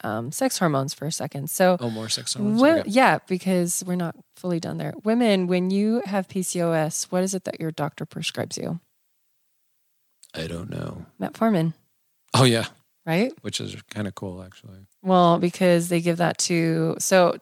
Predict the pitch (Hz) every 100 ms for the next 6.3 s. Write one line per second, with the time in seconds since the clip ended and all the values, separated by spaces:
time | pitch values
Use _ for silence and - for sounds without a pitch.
0 | - - 208 202 202 196 185 170 160 180
1 | 170 131 139 - - _ _ 117 110 117
2 | - 147 160 175 165 123 117 - _ _
3 | _ - - - - 214 254 277 151 123
4 | 117 110 113 - - 117 113 113 110 110
5 | 107 101 - - 135 135 - 131 117 -
6 | 117 107 -